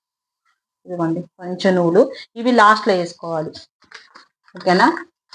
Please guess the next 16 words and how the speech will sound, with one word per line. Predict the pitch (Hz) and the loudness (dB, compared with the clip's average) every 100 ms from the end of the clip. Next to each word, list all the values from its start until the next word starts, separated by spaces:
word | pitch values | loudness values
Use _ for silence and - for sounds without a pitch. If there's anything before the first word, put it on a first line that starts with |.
| - _ _ _ - - _ _ _ _ _ _ _ _ _ _ _ _ | -20 _ _ _ -14 -14 _ _ _ _ _ _ _ _ _ _ _ _
ఇదిగోండి, | 190 180 170 190 262 - - - | -6 -2 2 2 0 -4 -12 -8
ఇట్లా | 208 185 | -2 2
లైట్గా | 190 202 208 196 185 | 4 4 4 4 4
వేపుకొని | 190 - 226 269 523 - _ _ | 0 -2 0 0 0 -8 _ _
మనం | 202 226 | -6 -4
ఇప్పుడు | 220 226 220 | 0 0 2
కచ్చపచ్చగా | 208 208 196 196 214 277 | 2 2 2 2 2 4
గ్రైండ్ | 240 196 175 | 4 4 2
చేసుకోవడం | 160 - 151 147 151 | -2 -4 -8 -8 -8
అనమాట. | 143 139 135 - - - - _ - | -8 -10 -12 -14 -20 -20 -20 _ -2
ఇదిగోండి, | 190 185 170 170 254 - - _ _ 185 | 2 2 2 2 2 0 -10 _ _ -4
రెండు | 185 175 | -2 -4
స్పూన్లు | - 202 202 196 | 0 0 0 2
కారం | 175 170 170 | 4 4 2
వేసుకున్నాం. | 160 - 156 156 190 269 - - _ _ - - - _ - - - - - - - _ - | -2 -6 -4 -2 -2 -6 -10 -20 _ _ -20 -20 -20 _ -16 -16 -20 -20 -20 -20 -20 _ -12
ఓకేనా? | - 160 165 | -4 -4 -4